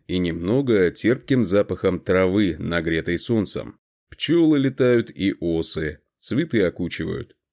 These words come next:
Цветы мелкие синие, мелкие белые и мелкие желтые. Такое вот разнообразие. Вдалеке на холмике домики стоят, деревня. Дома вроде бревенчатые, с соломенными крышами.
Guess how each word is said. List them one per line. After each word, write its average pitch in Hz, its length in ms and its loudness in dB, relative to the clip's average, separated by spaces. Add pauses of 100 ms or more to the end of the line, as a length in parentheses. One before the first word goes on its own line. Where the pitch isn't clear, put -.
(180)
Цветы 107 500 -2
мелкие 131 680 2
синие, 113 680 0
мелкие 92 600 -2
белые 123 480 2
и 85 300 -8
мелкие 98 500 0
желтые. 80 640 -2 (280)
Такое 147 380 0
вот 139 320 0
разнообразие. 92 1080 0 (960)
Вдалеке 92 640 0
на 101 160 2
холмике 101 760 0
домики 98 520 0
стоят, 82 640 -2 (100)
деревня. 107 880 0 (380)
Дома 120 440 -2
вроде 139 320 2
бревенчатые, 92 1000 0
с - 60 -12
соломенными 98 760 0
крышами. 113 640 -4